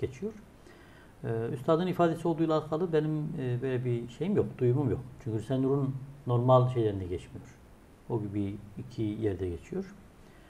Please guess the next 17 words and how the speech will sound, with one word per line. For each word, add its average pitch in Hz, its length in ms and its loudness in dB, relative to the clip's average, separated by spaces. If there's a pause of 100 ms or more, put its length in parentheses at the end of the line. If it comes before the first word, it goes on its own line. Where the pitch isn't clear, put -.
(340)
Ee, 113 260 0
fakat, 214 480 4
e, 165 200 4 (160)
fiziki 180 540 0
bir 160 180 2
kaideyi 151 680 6
burada 185 300 6
maneviyata 170 680 4
tatbik - 360 -2
etme 92 280 -4
durumu 85 220 -6
var. 78 80 -10
Çünkü - 160 -8
meşhur 196 340 2
bir 127 320 4
mana 101 360 4
bu. 85 100 -4